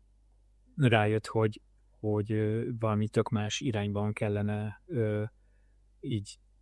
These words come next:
működnie, és vinni a programot ahhoz, hogy hosszú távon fennmaradjon, és azt a célt elérje, amit egyébként kitűzött, és, ö,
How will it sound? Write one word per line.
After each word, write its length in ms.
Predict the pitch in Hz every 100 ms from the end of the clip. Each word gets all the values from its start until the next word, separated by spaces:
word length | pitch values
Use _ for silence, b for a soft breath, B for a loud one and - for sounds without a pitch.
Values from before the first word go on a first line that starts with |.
| -
működnie, 1040 | 151 165 120 113 117 107 110 110 110 117
és 400 | 120 104 - -
vinni 280 | 110 110 107
a 80 | 107
programot 520 | - 113 110 107 104
ahhoz, 360 | 120 107 107 -
hogy 300 | 110 107 -
hosszú 260 | 113 -
távon 340 | 110 110 107 104
fennmaradjon, 640 | - 110 104 107 107 110
és 180 | 107 -
azt 160 | 107 113
a 40 |
célt 380 | - 110 104 104
elérje, 440 | 107 104 101 104
amit 280 | 101 101 -
egyébként 440 | 104 101 - 107
kitűzött, 680 | 98 117 135 123 135 135 -
és, 300 | 123 123 -
ö, 260 | 131 127